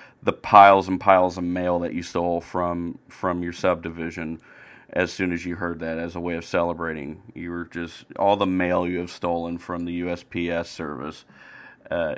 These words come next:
i-, in, in your small, small Illinois town. Um, I, I was in, literally within five seconds of seeing baseball is back, you fucking tweeted, or, uh, texted me, "Baseball is back."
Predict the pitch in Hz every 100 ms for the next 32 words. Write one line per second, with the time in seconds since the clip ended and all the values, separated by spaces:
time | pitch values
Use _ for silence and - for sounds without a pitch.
0 | - - 87 78 - 87 82 - 85 87
1 | 85 - 87 85 85 82 - - - -
2 | 95 87 82 85 87 82 78 73 87 80
3 | 76 73 - _ _ _ - - 82 80
4 | 80 73 - _ - 101 92 90 - _
5 | _ _ - 95 90 85 - - 110 107
6 | - 127 135 127 117 107 101 95 90 87
7 | 95 85 80 90 85 85 85 80 92 87
8 | 85 85 85 - 82 78 82 87 78 76
9 | - 80 85 78 - 80 80 78 78 -
10 | 80 71 - - 87 80 69 82 80 -
11 | - 78 - 60 - - - - - 55
12 | 50